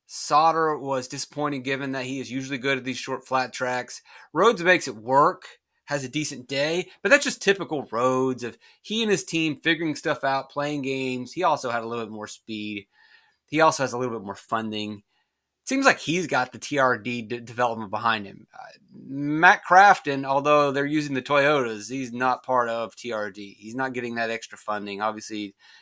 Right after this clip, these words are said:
he's not Majeski was good, even though I don't think he is also part of T R D.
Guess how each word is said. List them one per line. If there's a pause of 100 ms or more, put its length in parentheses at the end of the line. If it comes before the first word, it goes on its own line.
(100)
he's
not (540)
Majeski
was
good, (280)
even
though
I
don't
think
he
is
also
part
of
T
R
D.